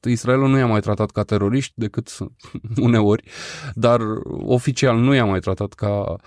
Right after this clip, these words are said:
ca teroriști și în momentul ăsta este Organizația pentru Eliberarea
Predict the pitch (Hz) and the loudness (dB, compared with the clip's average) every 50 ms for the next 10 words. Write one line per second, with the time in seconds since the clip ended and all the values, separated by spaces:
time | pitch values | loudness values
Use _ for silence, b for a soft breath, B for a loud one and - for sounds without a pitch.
0 | B B B B B - 110 104 - 104 107 107 127 139 - - 139 123 120 123 | B B B B B -2 -2 0 2 2 2 2 2 0 2 2 4 4 6 6
1 | 127 139 143 - 139 135 - 131 127 127 123 - - 123 117 113 107 107 110 117 | 4 4 4 2 0 0 0 0 0 0 0 -2 -2 -2 -2 0 -2 -2 -2 0
2 | 117 113 120 117 127 127 120 120 104 107 107 104 107 104 113 113 117 120 120 110 | 0 0 0 0 0 0 0 0 0 0 0 0 0 0 0 2 2 2 2 0